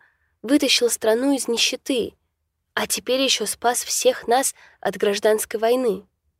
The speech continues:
Он построил множество больниц, и теперь не нужно ждать по много часов, чтобы тебе оказали медицинскую помощь.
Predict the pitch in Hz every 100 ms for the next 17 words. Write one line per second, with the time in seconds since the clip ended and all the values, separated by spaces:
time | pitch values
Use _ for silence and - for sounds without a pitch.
0 | _ _ _ _ _ _ 294 302 233 -
1 | 247 240 196 226 262 240 - 202 196 190
2 | 190 196 - - _ _ _ _ 208 208
3 | 196 196 240 247 226 233 233 208 233 240
4 | - 208 214 226 233 220 - 262 - -
5 | 208 196 214 247 208 214 240 226 208 202
6 | 240 - 269 254 208 185 190 -